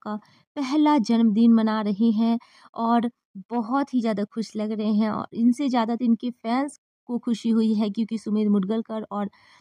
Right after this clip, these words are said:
अभिषेक निगम ने हाल ही फिलहाल अपना नया घर खरीदा और नए घर में माँ का जन्मदिन मनाना, जो कि बहुत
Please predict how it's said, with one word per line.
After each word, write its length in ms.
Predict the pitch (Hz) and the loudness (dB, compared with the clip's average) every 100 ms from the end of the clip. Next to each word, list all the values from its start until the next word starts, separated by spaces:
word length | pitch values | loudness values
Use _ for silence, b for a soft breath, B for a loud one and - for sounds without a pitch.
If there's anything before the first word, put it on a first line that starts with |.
| b 254 | b -2
अभिषेक 440 | 262 247 302 285 | 0 0 -2 2
निगम 280 | 240 214 233 | 2 4 6
ने 240 | 226 233 233 | 8 8 6
हाल 240 | 214 214 | 4 2
ही 60 | 254 | 0
फिलहाल 380 | - 233 240 285 | 0 -2 2 0
अपना 280 | 277 233 233 | 0 2 4
नया 260 | 220 214 208 | 4 2 -2
घर 220 | 208 220 | -2 -4
खरीदा 340 | - 220 202 214 | -4 -8 -6 -6
और 180 | - 202 | -2 0
नए 280 | 202 226 254 | 2 2 0
घर 260 | 208 226 208 | 0 0 2
में 200 | 214 208 b b b 190 | 2 -2 b b b -2
माँ 220 | 202 277 - | 0 0 -2
का 120 | 262 | -4
जन्मदिन 600 | 196 190 220 220 208 220 | -4 -2 2 4 4 4
मनाना, 400 | 202 190 196 208 | 2 0 0 0
जो 160 | 196 202 | 0 -4
कि 160 | 208 | -6
बहुत 540 | 180 185 214 247 - | -6 -4 -2 -2 -4